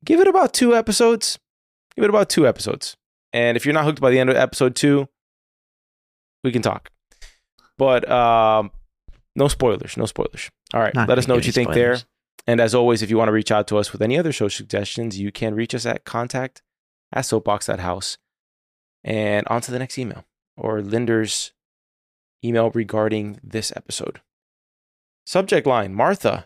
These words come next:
Speaker 1: and Judge Meadows, Martha being the woman in Mechanical, who Juliet calls Walk, and that always throws me off. I'm assuming that
Speaker 2: Yeah.
Speaker 1: means, like, walkie-talkies to, like, save her identity over the radio.
Speaker 2: Hmm.
Speaker 1: Or is her name, like, Martha
Speaker 2: I
Speaker 1: Walker?
Speaker 2: think it's
Speaker 1: I don't know.
Speaker 2: Martha Walker.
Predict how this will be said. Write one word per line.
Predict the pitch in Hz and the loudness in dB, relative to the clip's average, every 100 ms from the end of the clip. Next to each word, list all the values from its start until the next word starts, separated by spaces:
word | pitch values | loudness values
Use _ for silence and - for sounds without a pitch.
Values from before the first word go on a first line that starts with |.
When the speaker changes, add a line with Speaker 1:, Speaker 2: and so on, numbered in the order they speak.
| - | -8
Speaker 1:
and | 117 | -4
Judge | 120 127 | 0 0
Meadows, | 127 135 98 90 | 2 2 0 0
Martha | 117 120 113 | -2 0 0
being | 117 110 104 104 - | 0 0 -4 -8 -12
the | 107 104 | -6 -4
woman | 95 117 123 | -4 -2 -2
in | 120 113 113 117 | -4 -4 -2 -4
Mechanical, | - 120 113 - 110 98 | -2 -4 -4 -6 -8 0
who | 143 170 139 - | 2 4 2 -4
Juliet | - 196 277 285 | -2 2 2 2
calls | - 202 139 | 2 0 2
Walk, | 127 156 180 - | 2 2 0 -2
and | 120 | 2
that | 120 131 | 4 4
always | 135 123 | 4 2
throws | 127 117 | 0 0
me | 113 | -2
off. | 101 104 - _ _ _ _ _ _ _ - | -4 -8 -16 _ _ _ _ _ _ _ -8
I'm | 123 | -4
assuming | 127 165 170 | 0 2 2
that | 139 | 2
Speaker 2:
Yeah. | |
Speaker 1:
means, | 131 123 | 2 2
like, | 117 | 2
walkie-talkies | 110 110 110 - 107 101 107 - | 2 0 -2 -2 -2 -2 -6 -6
to, | 98 | -6
like, | 98 | -6
save | - 107 104 - | -2 0 0 0
her | 101 101 98 | 0 2 2
identity | 101 98 104 107 110 - | 0 -2 -2 -4 -6 -10
over | 101 | -8
the | 98 | -4
radio. | 101 107 123 _ _ _ _ _ _ _ - | -2 -4 -6 _ _ _ _ _ _ _ -12
Speaker 2:
Hmm. | 80 78 76 - _ _ _ | -10 -10 -12 -18 _ _ _
Speaker 1:
Or | 98 | -6
is | 95 | -4
her | 107 | -2
name, | 104 107 | 0 0
like, | 98 | -2
Martha | 95 98 98 | -2 -4 -2
Speaker 2:
I | 95 | -2
Speaker 1:
Walker? | 95 | 0
Speaker 2:
think | 101 113 | 0 0
it's | 113 | 0
Speaker 1:
I | 92 | 0
don't | |
know. | 90 | 0
Speaker 2:
Martha | 87 90 - 80 | 0 -2 -4 -4
Walker. | 76 78 82 98 101 | -2 -4 -2 -4 -4